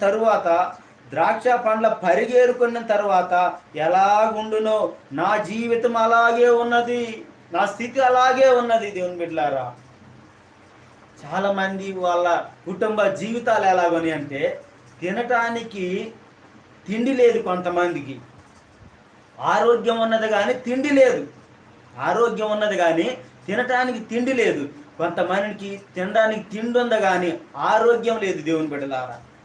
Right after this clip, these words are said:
మేము పుష్టికరంగా ఉన్నాం కానీ తినటానికి తిండి లేదు, అందం ఉన్నది, ఆస్తులు ఉన్నాయి కానీ దేవుని బిడ్డలారా సంతోషించడానికి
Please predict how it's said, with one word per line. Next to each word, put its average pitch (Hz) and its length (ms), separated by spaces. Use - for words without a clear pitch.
మేము 190 180
పుష్టికరంగా 240 720
ఉన్నాం 233 300
కానీ 214 160
తినటానికి 240 560
తిండి 247 240
లేదు, 247 260
అందం 233 340
ఉన్నది, 233 360
ఆస్తులు 240 440
ఉన్నాయి 233 300
కానీ 185 260
దేవుని 170 260
బిడ్డలారా 160 460
సంతోషించడానికి 208 1120